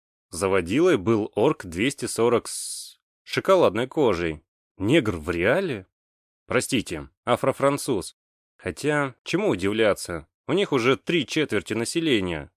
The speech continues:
наверное, франкоафриканцы. Из франко там, правда, только то, что проживают во Франции и имеют французское гражданство, причём в извращённой форме. Что-то лопочет.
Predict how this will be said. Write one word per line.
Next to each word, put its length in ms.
наверное, 680
франкоафриканцы. 1300
Из 180
франко 460
там, 220
правда, 720
только 340
то, 440
что 180
проживают 560
во 100
Франции 680
и 160
имеют 300
французское 540
гражданство, 840
причём 340
в 100
извращённой 600
форме. 520
Что-то 360
лопочет. 720